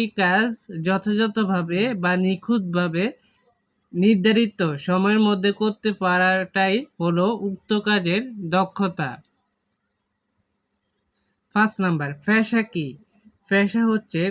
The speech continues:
কোনো ব্যক্তি নির্দিষ্ট বিষয়ে প্রশিক্ষণ গ্রহণ করে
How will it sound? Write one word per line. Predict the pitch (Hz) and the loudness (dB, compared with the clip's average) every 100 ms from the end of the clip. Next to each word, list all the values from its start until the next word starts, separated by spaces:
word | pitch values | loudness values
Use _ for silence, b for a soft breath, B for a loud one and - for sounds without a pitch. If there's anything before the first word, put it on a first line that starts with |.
| 196 | -4
কোনো | 185 196 208 | -2 0 0
ব্যক্তি | 208 214 - 220 | 0 -2 0 0
নির্দিষ্ট | 214 185 175 170 185 170 156 | 2 2 0 -2 -4 -4 -4
বিষয়ে | 208 185 175 143 196 | -2 -2 -4 -4 -4
প্রশিক্ষণ | - 190 180 202 - 208 208 | -4 -6 -6 -10 -4 0 0
গ্রহণ | 185 190 190 196 | 0 0 0 -2
করে | 185 175 160 | -2 -2 -2